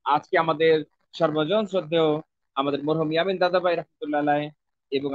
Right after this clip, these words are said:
আমাদের উত্তরা নিবাসী বাদল ভাই আছেন, ওনার আব্বা আম্মার জন্য এই মজলিসে উরসুল করা হবে। এখন ইনশাআল্লাহ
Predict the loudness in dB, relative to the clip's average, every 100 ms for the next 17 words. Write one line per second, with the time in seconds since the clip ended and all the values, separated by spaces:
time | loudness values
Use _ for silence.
0 | -2 -2 0 0 0 -4 _ _ -8 -6
1 | 0 0 2 -2 -2 -4 -2 0 0 0
2 | 0 0 -2 -6 -8 _ -12 -4 -2 0
3 | 0 0 -4 -4 -4 -6 -8 _ _ -8
4 | -6 -4 -6 -6 -8 -8 -10 -10 -10 -10
5 | -12 -14 -18 _ _ -4 -2 0 -2 -2
6 | 0 2 4